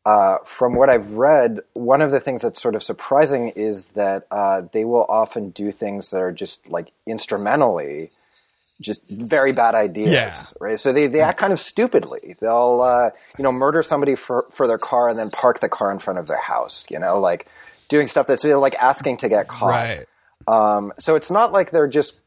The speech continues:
Speaker 2: Yeah.
Speaker 1: cold, calculating, self-interested. Like, they do these strange, impulsive things that are, that are very risky.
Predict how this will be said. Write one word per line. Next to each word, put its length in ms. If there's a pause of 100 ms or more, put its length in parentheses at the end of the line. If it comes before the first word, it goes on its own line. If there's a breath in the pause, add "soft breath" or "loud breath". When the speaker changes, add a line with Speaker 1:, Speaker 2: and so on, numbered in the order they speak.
(100)
Speaker 2:
Yeah. 160 (100)
Speaker 1:
cold, 400
calculating, 800
self-interested. 1120 (400 soft breath)
Like, 140
they 100
do 140
these 200
strange, 440
impulsive 520
things 540
that 160
are, 260 (100)
that 140
are 80
very 220
risky. 460